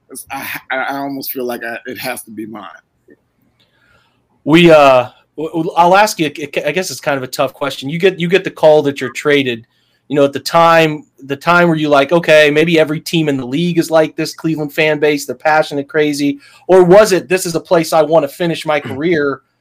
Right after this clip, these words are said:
Speaker 2: and the, I'm devastated"? I'm cu-, kinda curious, 'cause in the moment, you, you, you maybe get swept up because you've had a lot of time to reflect on it. But, like, you know, is it, was it a heart-sinking moment when you left Cleveland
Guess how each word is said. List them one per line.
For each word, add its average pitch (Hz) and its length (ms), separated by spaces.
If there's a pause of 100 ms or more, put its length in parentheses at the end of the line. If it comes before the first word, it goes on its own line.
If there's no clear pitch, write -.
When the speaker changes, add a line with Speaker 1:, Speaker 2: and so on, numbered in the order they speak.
(280)
Speaker 2:
and 139 500 (200)
the, 147 120
I'm 139 420
devastated"? 151 580
I'm 143 80
cu-, 202 240
kinda 202 220
curious, 190 360
'cause 156 140
in 269 80
the 220 80
moment, 196 400 (240)
you, 156 160
you, 151 220
you 151 180
maybe 160 240
get 143 140
swept - 340
up 165 220
because 139 220
you've 151 100
had 151 100
a 139 60
lot 139 140
of 127 80
time 139 220
to 131 60
reflect 165 420
on 123 180
it. 120 140 (380)
But, 131 80
like, 127 400 (560)
you 147 100
know, 127 200
is 135 180
it, 143 140
was 147 260
it 180 80
a 170 80
heart-sinking 180 760
moment 185 320
when 185 120
you 180 100
left 180 260
Cleveland 196 520